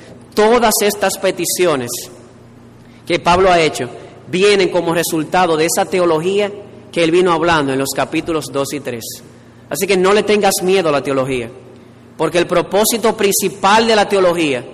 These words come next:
no es meramente llenarte la cabeza. El propósito principal de la teología es hacerte capaz de comprender y conocer el amor de Cristo en todas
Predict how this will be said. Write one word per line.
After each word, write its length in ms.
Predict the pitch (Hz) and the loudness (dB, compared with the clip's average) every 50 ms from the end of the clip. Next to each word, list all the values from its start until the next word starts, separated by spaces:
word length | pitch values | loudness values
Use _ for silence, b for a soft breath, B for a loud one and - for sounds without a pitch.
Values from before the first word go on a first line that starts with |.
| B B B B B B B | B B B B B B B
no 240 | 160 180 196 226 | 0 2 4 4
es 160 | 247 254 - 220 | 4 2 2 2
meramente 560 | 240 254 247 233 220 220 233 240 226 240 214 | 2 2 2 2 2 2 2 2 2 0 2
llenarte 500 | 185 208 196 185 190 202 214 202 208 190 | 2 2 2 4 4 2 2 2 2 2
la 140 | 180 185 180 | 2 2 2
cabeza. 480 | 180 160 160 165 156 147 - - 117 - - - - - B B B B B | 2 2 2 2 2 0 -2 -6 -10 -12 -16 -18 -20 -20 B B B B B
El 140 | B 147 151 | B -2 0
propósito 680 | 151 175 170 160 165 190 202 220 214 240 196 226 202 - | 0 2 0 0 2 2 0 2 0 0 0 -2 -2 0
principal 640 | 202 185 180 180 - 180 - - 185 180 190 196 | 2 0 0 2 0 -2 -2 0 0 2 2 2
de 80 | 196 190 | 2 2
la 140 | 185 180 | 0 0
teología 520 | 185 190 180 170 160 175 175 156 139 120 117 - - B B B B B B B | 0 2 2 2 2 0 0 0 0 -2 -4 -8 -14 B B B B B B B
es 100 | 165 165 - | 0 2 2
hacerte 500 | 208 208 - - 214 220 220 208 226 208 | 2 2 2 2 2 2 2 2 0 2
capaz 460 | 220 202 - - 202 185 185 175 - | 2 0 0 2 2 2 2 2 2
de 160 | 196 196 190 | 0 0 2
comprender 760 | - 220 220 208 214 - 220 214 202 190 175 214 240 254 254 | 2 2 2 2 2 2 2 2 2 2 4 4 4 4 2
y 80 | 254 - | 0 0
conocer 640 | - 220 220 208 202 196 196 - 170 143 135 127 131 - - B B B B B | 2 2 2 4 4 2 2 0 0 0 -2 -2 -4 -10 -16 B B B B B
el 120 | - 143 160 | 0 2 4
amor 340 | 160 156 156 160 170 196 208 | 4 4 2 2 2 2 2
de 160 | 190 196 185 | 2 0 0
Cristo 360 | - 196 180 175 160 - - | 2 2 2 2 2 0 -2
en 100 | 139 135 | -2 -2
todas 420 | 131 135 170 170 160 139 123 120 | 0 2 2 4 4 2 2 -2